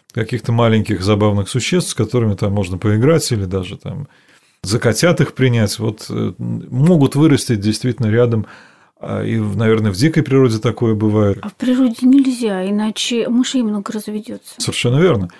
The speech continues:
Speaker 1: Вот, э, и мы об этом тоже не задумываемся, когда мы говорим: "Не было смерти, пока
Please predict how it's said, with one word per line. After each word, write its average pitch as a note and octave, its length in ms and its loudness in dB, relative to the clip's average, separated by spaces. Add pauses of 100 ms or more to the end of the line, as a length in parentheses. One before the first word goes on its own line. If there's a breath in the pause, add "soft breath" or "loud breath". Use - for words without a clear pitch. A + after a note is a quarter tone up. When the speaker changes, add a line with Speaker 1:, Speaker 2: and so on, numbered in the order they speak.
(280 soft breath)
Speaker 1:
Вот, A2+ 360 0
э, A#2 380 0
и A#2+ 100 -2
мы A#2+ 160 0
об A2+ 120 0
этом A#2+ 240 0
тоже G#2 240 -2
не A2+ 80 -2
задумываемся, C3+ 600 2
когда A2 200 -2
мы A2+ 80 0
говорим: A2+ 300 2
"Не A#2 100 2
было A2 200 2
смерти, D3 480 0
пока G#2 440 -2